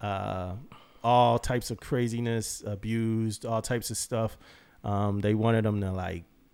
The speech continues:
dan-, pretty much dance for the man, like, do, like, some T V shows or something like that. It just got real stupid, um, for him.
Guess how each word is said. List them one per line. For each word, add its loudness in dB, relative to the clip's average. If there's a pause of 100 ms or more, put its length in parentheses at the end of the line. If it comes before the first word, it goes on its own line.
(760)
dan-, -4
pretty 4
much 2
dance -2
for -4
the 2
man, 2
like, -4
do, 2
like, 2
some -6
T -6
V -2
shows 0
or -4
something -4
like -4
that. 2
It -2
just 0
got 0
real 4
stupid, 0 (540)
um, 0 (1000)
for 8
him. 4